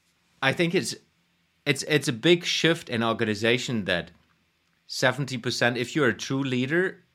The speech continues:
you have a huge impact on, on, on your team and onto the organization if you focus on leading. And I know it might be different in smaller companies and bigger companies,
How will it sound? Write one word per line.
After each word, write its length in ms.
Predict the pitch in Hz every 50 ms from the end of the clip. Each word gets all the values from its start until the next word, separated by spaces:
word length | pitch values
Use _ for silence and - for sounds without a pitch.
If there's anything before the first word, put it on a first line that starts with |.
| _ _ _
you 160 | - 123 135
have 220 | 131 127 127 98 92
a 40 | 95
huge 540 | - - - 160 160 160 160 147 - - -
impact 560 | - 131 135 135 131 - 127 117 113 110 - - -
on, 300 | 113 113 110 104 98 101 - _ _ _ _ _ _ _ _ _
on, 260 | - 110 113 110 110 -
on 220 | - 113 110 110
your 180 | 104 101 107 98
team 300 | 87 - - 147 160 160
and 120 | 131 113
onto 240 | 110 107 107 113 120
the 160 | 104 104 98
organization 640 | 98 101 95 98 101 87 101 107 117 113 - 131 110 -
if 220 | 117 104 - -
you 80 | 113 104
focus 520 | - - 120 113 - - 117 104 - - - _ _ _ _ _ _ _
on 300 | 110 107 107 101 - - _ _ _ -
leading. 420 | 104 120 120 101 92 82 73 73 - - _ _ _ _ _
And 160 | 127 127 131
I 80 | 131 135
know 220 | 147 156 180 175
it 200 | 143 143 - -
might 280 | 143 139 143 143 135 -
be 80 | 139
different 440 | 127 110 131 135 131 - 143 131 -
in 120 | 113 110
smaller 380 | 107 - 123 127 131 135 139 131
companies 520 | - 135 131 123 117 127 123 120 117 110
and 200 | 104 98 95 90
bigger 280 | 87 131 127 120 107 95
companies, 580 | 90 - 87 85 80 90 87 87 90 92 -